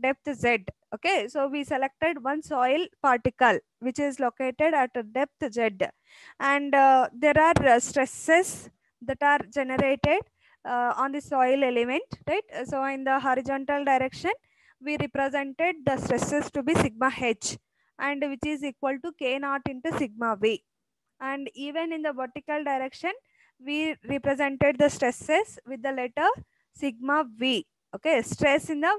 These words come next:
vertical direction, and, uh, which is equal to gamma into Z. Okay,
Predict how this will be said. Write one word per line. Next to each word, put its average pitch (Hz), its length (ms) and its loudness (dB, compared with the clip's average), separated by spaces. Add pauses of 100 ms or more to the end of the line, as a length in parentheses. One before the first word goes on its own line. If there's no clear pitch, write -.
vertical 269 460 -2
direction, 226 560 -4 (400)
and, 277 360 2
uh, 269 240 4 (560)
which 302 200 4
is 349 200 6
equal 311 400 0
to 440 220 2 (140)
gamma 277 340 2
into 269 300 -4
Z. 233 240 4 (240)
Okay, 349 180 0